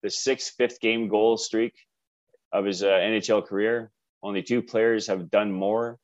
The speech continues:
with the Maple Leafs, and that's, uh, Babe Dye eight times and Rick Vaive seven. Rick Vaive, what a captain! Love that guy. Uh, Leafs, the, uh, Leafs do dominate, uh, the Avalanche eight to three on Wednesday.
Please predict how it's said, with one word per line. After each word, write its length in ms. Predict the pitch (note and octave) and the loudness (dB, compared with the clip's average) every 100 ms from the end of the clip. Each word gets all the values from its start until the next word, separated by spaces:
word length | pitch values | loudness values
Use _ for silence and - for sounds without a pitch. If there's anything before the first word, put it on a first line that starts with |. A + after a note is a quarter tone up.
| _ _ - | _ _ -10
with 120 | - | -6
the 60 | |
Maple 340 | F#2+ A2 A2+ A#2+ | -2 -2 -2 -2
Leafs, 460 | C3 C3+ - - _ _ _ _ _ _ | -2 -4 -8 -14 _ _ _ _ _ _
and 200 | F#2 F#2+ | -14 -4
that's, 340 | F#2+ F#2 - F#2+ | -4 -4 -6 -2
uh, 320 | F#2 F2+ E2 - | 2 2 -2 -2
Babe 280 | G#2 G#2 F2+ | 2 2 2
Dye 420 | G2 G#2+ A#2+ B2+ _ _ _ | 0 2 2 -2 _ _ _
eight 220 | G#2 F#2+ - | -8 -8 -6
times 640 | A2 A#2+ B2+ B2+ - - - | -6 -4 -8 -12 -16 -20 -14
and 160 | F#2 G2 | -6 0
Rick 160 | A2 F#2 | 0 0
Vaive 460 | F#2+ F#2 E2+ D#2+ _ - | 0 2 0 -6 _ -20
seven. 520 | - F#2+ E2+ D#2+ D#2 _ _ _ _ G#2 | -6 -4 -4 -10 -20 _ _ _ _ 0
Rick 200 | A#2 - | 0 2
Vaive, 240 | F2+ E2+ | -2 2
what 180 | G#2+ A2+ | 2 2
a 60 | |
captain! 480 | - E2+ E2 - D2+ _ _ | 0 -4 -6 -10 -20 _ _
Love 240 | G#2+ G2+ E2 | -2 0 -2
that 180 | D2+ - | -8 -12
guy. 140 | D2+ D2 _ _ _ _ _ - | -20 -20 _ _ _ _ _ -10
Uh, 240 | F#2 F#2 | -2 -2
Leafs, 380 | F#2 B2 A#2+ - | 0 0 -2 -4
the, 280 | A#2+ A#2+ A2+ | 0 4 6
uh, 280 | G#2+ G#2 G2+ | 6 6 2
Leafs 300 | F#2+ B2 G#2+ | -2 -4 -2
do 120 | A#2+ G#2+ | -2 0
dominate, 560 | G#2+ A2 A2 A2+ A2 | 0 0 0 -2 0
uh, 120 | F#2+ G2 | 0 2
the 140 | G2+ | 2
Avalanche 460 | A2 A2 A#2+ A2+ - | 2 0 -4 -6 -4
eight 140 | G#2+ | -4
to 80 | G2 | -6
three 200 | - G#2 | -4 -2
on 160 | F#2+ F#2 | -2 -4
Wednesday. 560 | G#2+ G2 A#2 A#2+ A#2+ | -6 0 2 2 -2